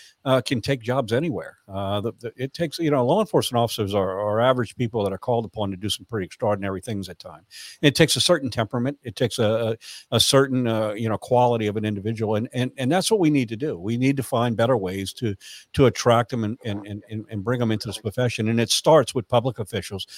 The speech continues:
stopping the rhetoric, finding solutions to problems. Those, those solutions start with a, just a simple fact-based conversation. Unfortunately, in society today, we've gotten to a point where there's,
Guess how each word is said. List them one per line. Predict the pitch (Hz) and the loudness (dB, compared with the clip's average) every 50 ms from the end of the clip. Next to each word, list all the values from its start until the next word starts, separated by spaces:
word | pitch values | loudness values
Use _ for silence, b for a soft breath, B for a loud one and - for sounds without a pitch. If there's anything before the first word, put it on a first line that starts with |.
| B B | B B
stopping | B - - 117 123 127 - 147 | B 2 6 6 6 6 6 4
the | 139 | 4
rhetoric, | 120 101 92 87 92 90 - _ _ _ _ _ _ _ _ | 4 4 2 2 -2 -4 -4 _ _ _ _ _ _ _ _
finding | - 131 143 160 156 | 4 6 8 8 8
solutions | - - - 143 165 151 - 156 117 | 6 4 4 4 4 4 2 -2 -4
to | - 110 | -4 -4
problems. | - 104 92 92 101 104 98 - - - | -2 -2 0 0 0 -2 -4 -6 -6 -4
Those, | 151 131 117 117 | -4 -2 -2 0
those | 127 120 - | 0 0 0
solutions | - 139 127 139 135 - 123 107 - | 0 2 2 2 2 0 -2 -8 -6
start | - - 123 123 107 98 | -2 0 0 0 0 -2
with | 104 92 - | -4 -6 -8
a, | 101 - B B B B B | -8 -10 B B B B B
just | B 135 - - | B -4 -2 -2
a | 127 | -2
simple | - - 151 143 - 156 117 | 0 0 0 0 -2 -2 -6
fact-based | - 127 113 113 - - 117 107 - - | -4 -2 -2 -2 -2 -2 -4 -4 -4 -2
conversation. | 127 117 107 95 95 - 117 107 101 - 101 90 87 B B B B B B | -4 -4 -4 -4 -6 -4 -4 -4 -4 -4 -8 -12 -14 B B B B B B
Unfortunately, | 139 135 - - 151 156 151 - - 123 120 113 110 | 2 2 2 4 4 2 2 2 0 -2 0 0 0
in | 107 | 0
society | 101 - 104 - - 110 107 107 107 101 101 | -2 -2 -2 0 0 2 2 2 2 0 -2
today, | 95 98 92 107 117 117 104 | -4 -4 -2 -2 0 0 0
we've | 98 95 85 95 | -2 -4 -4 -2
gotten | 107 104 98 87 | -2 -2 -4 -4
to | - 117 | -6 -8
a | 92 | -8
point | - - 120 117 110 101 95 | -6 -4 -2 -2 -2 -2 -2
where | 95 95 | -4 -4
there's, | 95 95 90 - | -4 -4 -6 -8